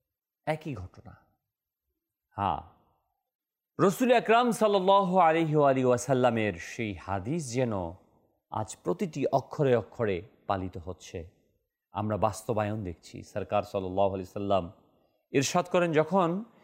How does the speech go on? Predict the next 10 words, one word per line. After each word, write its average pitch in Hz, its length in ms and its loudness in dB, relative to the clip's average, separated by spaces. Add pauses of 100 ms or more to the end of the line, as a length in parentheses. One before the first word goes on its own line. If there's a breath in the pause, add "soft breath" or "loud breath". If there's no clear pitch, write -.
(200 soft breath)
এই 180 100 4
সমাজের 196 480 2
মধ্যে 190 180 2
গুনাহ 175 340 0
ব্যাপক 160 380 0
হবে, 92 360 -6 (960)
গান 120 440 2
বাজনা 107 520 -2
ব্যাপক 101 540 -4
হবে, 85 360 -8